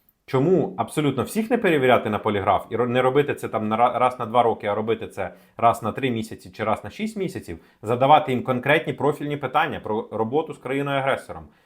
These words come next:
Абсолютно незрозуміло. Е, можливо, ви знаєте, я ж кажу, напишіть.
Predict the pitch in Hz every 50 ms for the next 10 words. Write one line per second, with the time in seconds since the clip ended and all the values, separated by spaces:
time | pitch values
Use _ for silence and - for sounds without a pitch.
0 | _ _ _ _ _ _ _ - 95 - - - 107 113 143 143 175 170 160 156
1 | 143 147 156 147 147 156 135 101 82 78 82 - _ _ _ _ _ _ _ _
2 | _ _ _ _ - 98 98 98 98 95 92 90 85 82 80 - - _ _ _
3 | _ _ _ _ _ - 110 117 139 170 170 175 165 170 147 107 107 101 90 87
4 | 95 101 98 98 - 107 92 - 90 107 120 - 156 143 - - 87 73